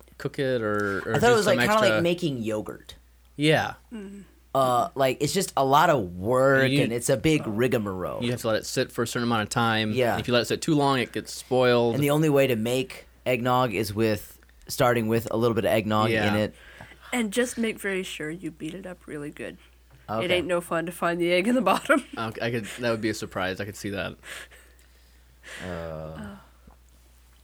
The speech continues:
Speaker 2: wow. So, um,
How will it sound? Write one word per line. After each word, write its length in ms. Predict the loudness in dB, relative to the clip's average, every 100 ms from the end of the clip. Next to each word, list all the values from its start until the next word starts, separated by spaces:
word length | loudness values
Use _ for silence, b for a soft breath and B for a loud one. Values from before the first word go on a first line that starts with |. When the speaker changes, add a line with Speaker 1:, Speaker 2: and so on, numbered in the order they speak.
| -20
Speaker 2:
wow. 300 | -14 -14 -14 -18 -20 -20 b b b -18 -6
So, 380 | 0 2 2 -2 -2
um, 520 | 0 2 0 -4 -12